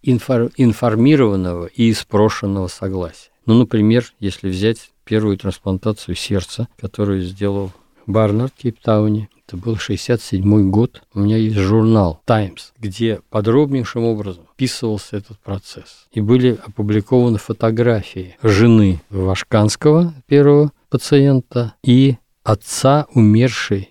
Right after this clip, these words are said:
вот этой девушки, которая попала в катастрофу. И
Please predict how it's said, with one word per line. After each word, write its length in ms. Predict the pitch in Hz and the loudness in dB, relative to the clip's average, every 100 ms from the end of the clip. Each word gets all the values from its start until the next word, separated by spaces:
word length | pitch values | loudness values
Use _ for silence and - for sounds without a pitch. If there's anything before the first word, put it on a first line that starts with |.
| _ | _
вот 160 | 107 101 | -4 -2
этой 220 | 110 104 | -2 -4
девушки, 520 | 95 113 135 - - 101 _ | 0 2 0 -2 -12 -18 _
которая 640 | 98 - 110 104 104 98 98 | -10 -2 -2 -2 -4 -6 -4
попала 500 | 113 - 104 98 98 | -4 -2 -2 0 -2
в 440 | 98 98 101 98 98 | -4 -6 -8 -8 -10
катастрофу. 720 | 107 117 - 175 180 - 156 - - - - - | -8 -8 -4 -2 -2 -2 -8 -8 -12 -14 -20 -2
И 360 | 127 113 113 | 0 2 0